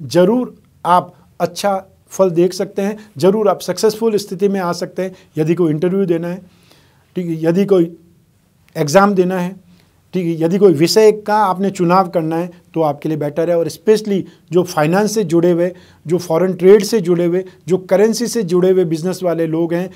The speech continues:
या जो ये ज-, जो स्टडी कर रहे हैं, डिप्लोमा कर रहे हैं, तो उन लोगों के लिए समय काल बहुत अच्छा है।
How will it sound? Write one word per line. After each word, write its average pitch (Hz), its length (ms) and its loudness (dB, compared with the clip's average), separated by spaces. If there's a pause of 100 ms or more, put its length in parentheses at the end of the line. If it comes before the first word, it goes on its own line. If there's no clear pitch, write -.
(180)
या 175 120 -2
जो 170 180 0
ये 165 140 2
ज-, 139 200 -12 (320)
जो 160 400 0
स्टडी 202 340 2
कर 190 160 2
रहे 170 120 -2
हैं, 175 220 -10 (120)
डिप्लोमा 214 420 4
कर 175 160 -4
रहे 165 180 -4
हैं, 180 120 -10 (460)
तो 202 80 4
उन 208 300 0
लोगों 175 260 0
के 180 120 -2
लिए 165 240 -2
समय 165 300 -6
काल 151 240 -12
बहुत 143 280 -10
अच्छा 127 340 -14
है। 92 160 -18